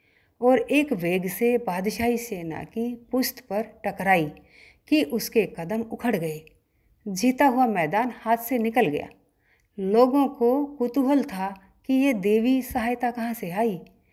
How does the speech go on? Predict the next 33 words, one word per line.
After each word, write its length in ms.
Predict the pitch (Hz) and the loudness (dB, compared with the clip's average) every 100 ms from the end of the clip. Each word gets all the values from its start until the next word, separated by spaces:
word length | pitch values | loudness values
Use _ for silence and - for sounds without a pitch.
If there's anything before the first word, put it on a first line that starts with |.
| _ _ _ - - | _ _ _ -14 -2
सरल 260 | 254 294 | 2 2
स्वभाव 440 | 277 247 202 208 233 | 4 2 2 4 4
के 140 | 240 | 4
लोगों 300 | 226 196 208 | 2 0 -2
की 120 | 208 | -2
धारणा 440 | 196 180 202 196 185 | -4 -4 -6 -6 -8
थी 300 | 185 202 202 _ _ _ | -8 -10 -10 _ _ _
कि 100 | - | -2
ये 180 | 247 277 | 2 2
फतेह 420 | 269 220 220 240 | 2 -2 2 2
के 160 | 233 220 | 2 0
फरिश्ते 580 | 202 190 190 190 - 202 | -2 -4 -6 -6 -2 -2
हैं, 440 | 165 202 285 - - | -2 -6 -6 -8 -8
शहजादों 560 | - 214 190 170 185 | -4 -2 0 0 -2
की 120 | 196 | -4
मदद 360 | 247 208 170 160 | -4 -4 -4 -6
के 120 | - | -6
लिए 140 | 165 175 | -6 -6
आए 240 | - 262 | -2 0
हैं। 360 | 226 147 - - - - - - - | 0 -2 -10 -20 -20 -20 -20 -20 0
परंतु 340 | 247 269 277 | 4 6 4
जब 360 | 254 254 247 - | 4 4 2 0
राजा 300 | 185 202 196 | 2 4 4
चंपत 420 | 240 240 208 226 226 | 2 0 0 0 2
राय 200 | 226 220 | 4 4
निकट 360 | 175 180 240 | 0 0 2
गए 260 | 190 185 196 190 _ _ _ _ | 0 -2 -4 -10 _ _ _ _
तो 100 | 269 | 0
सारंदा 540 | 262 240 202 214 226 220 | 0 2 2 4 4 4
ने 140 | 254 | 2
घोड़े 320 | 226 196 214 | -2 0 2
से 180 | 226 220 | 2 2
उतरकर 580 | 180 165 170 165 233 285 | -2 -2 -6 0 -2 -2